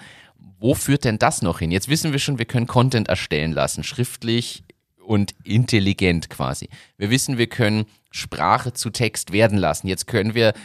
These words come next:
Text vorlesen lassen mit beliebigen Stimmen. Und ich fand einen Punkt nämlich spannend, allein Enkeltrick kam heute als Stichwort in dem Chat. Und das finde ich einen guten Punkt. Der Betrug kann ja auch zunehmen.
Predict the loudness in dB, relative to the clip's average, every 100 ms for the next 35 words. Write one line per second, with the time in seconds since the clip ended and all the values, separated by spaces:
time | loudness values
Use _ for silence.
0 | -14 -6 -4 -4 -8 -10 -18 -4 2 2
1 | 2 0 0 0 0 -2 -2 -2 0 0
2 | 2 2 2 0 0 -2 -2 -4 -6 -16
3 | _ -10 -6 -2 -2 2 0 2 2 4
4 | 4 4 2 2 -2 -2 0 0 -4 -14
5 | -4 0 2 2 2 2 2 0 -2 -6
6 | -2 0 2 2 2 -2 -2 -4 -4 -4
7 | -4 -2 -4 -4 -6 -10 -14 -20 -6 -4
8 | 0 4 4 4 0 0 2 2 2 -2
9 | -2 0 0 -2 4 4 4 2 2 4
10 | 4 2 -2 -2 -2 -4